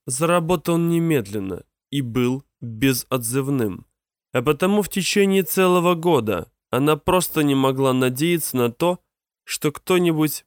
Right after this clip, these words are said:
поможет ей уйти из жизни. Лет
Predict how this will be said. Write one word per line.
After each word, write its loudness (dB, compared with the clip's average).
поможет 0
ей -2
уйти -4
из -6
жизни. -6
Лет 2